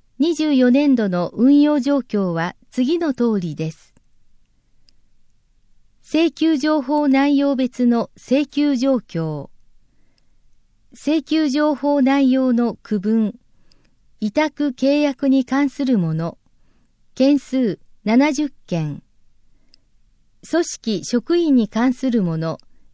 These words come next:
二十五件。土木建築に関するもの、十四件。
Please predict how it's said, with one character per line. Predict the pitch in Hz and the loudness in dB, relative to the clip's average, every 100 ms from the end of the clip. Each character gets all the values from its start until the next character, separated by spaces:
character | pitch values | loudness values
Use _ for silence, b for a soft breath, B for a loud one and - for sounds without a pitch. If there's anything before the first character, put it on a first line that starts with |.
| - | -2
二 | 247 320 | 0 2
十 | 277 247 | 0 0
五 | 185 214 | 0 -4
件。 | - 160 147 - - - - - - - - - - _ _ _ | -4 -6 -6 -12 -20 -20 -20 -20 -20 -20 -20 -20 -20 _ _ _
土 | 190 302 | 0 2
木 | 311 302 - 185 | 2 -2 -2 -4
建 | - 262 294 | 0 0 0
築 | - 285 | -2 0
に | 277 262 | 0 0
関 | 262 277 | 0 -2
す | - 262 | -2 -2
る | 220 | 0
も | 170 | 0
の、 | 160 170 - _ - _ | -4 -6 -8 _ -20 _
十 | 180 269 311 | -2 0 2
四 | 302 294 | 2 2
件。 | 226 - 160 147 | 0 -2 -6 -6